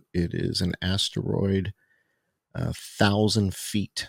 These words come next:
three hundred meters across, about the size of the Eiffel Tower. And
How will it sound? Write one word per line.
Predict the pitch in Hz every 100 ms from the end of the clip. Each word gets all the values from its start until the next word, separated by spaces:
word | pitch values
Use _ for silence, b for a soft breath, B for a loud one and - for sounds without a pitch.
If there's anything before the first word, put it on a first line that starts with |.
| -
three | 107 113
hundred | 113 92 92
meters | 95 95 95 - - -
across, | - - - 104 139 - -
about | - -
the | -
size | - 101 -
of |
the | 98
Eiffel | - - -
Tower. | - - 120 - _ _ _ _ _ _ _ _ -
And | 90 92 90 90 92 92 95 95 98 - - - - - - - -